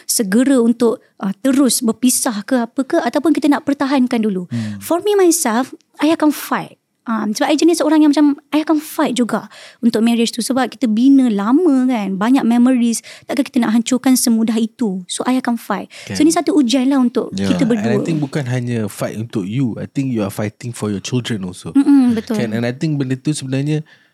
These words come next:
Speaker 3: benda yang sangat penting. You know,
Speaker 1: Mm-mm.
Speaker 3: uh, I come from a broken family also. And when your parents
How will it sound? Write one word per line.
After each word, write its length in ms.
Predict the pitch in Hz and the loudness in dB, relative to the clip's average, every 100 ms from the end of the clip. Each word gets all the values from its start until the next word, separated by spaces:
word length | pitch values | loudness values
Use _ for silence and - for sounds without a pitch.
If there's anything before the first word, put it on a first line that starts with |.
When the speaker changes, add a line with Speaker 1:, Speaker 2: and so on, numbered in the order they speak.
| _ _ | _ _
Speaker 3:
benda 240 | - 127 151 | -6 -2 0
yang 160 | 147 | -2
sangat 160 | 139 127 | -2 -4
penting. 480 | 143 131 113 87 - _ _ _ | -6 -4 -6 -6 -14 _ _ _
You 160 | 104 117 | -4 0
know, 240 | 156 151 | 0 0
Speaker 1:
Mm-mm. 160 | 214 - | -4 -6
Speaker 3:
uh, 240 | 98 95 | -4 -4
I 140 | - 120 | -4 -6
come 240 | 160 147 | -4 -6
from 320 | 127 131 117 | -6 -6 -6
a 160 | 104 95 | -6 -6
broken 320 | 104 110 110 | -6 -6 -6
family 320 | 110 107 107 | -4 -4 -4
also. 320 | 95 90 101 - _ _ _ _ _ _ _ _ _ _ _ - | -6 -8 -12 -16 _ _ _ _ _ _ _ _ _ _ _ -20
And 540 | - 127 127 127 120 95 _ _ _ _ _ _ _ _ _ _ _ | -8 -6 -4 -4 -6 -10 _ _ _ _ _ _ _ _ _ _ _
when 540 | 110 139 147 143 139 | -6 -4 -4 -4 -4
your 180 | 135 131 | -2 -4
parents 560 | - 165 190 160 - | -4 -2 -2 -2 -4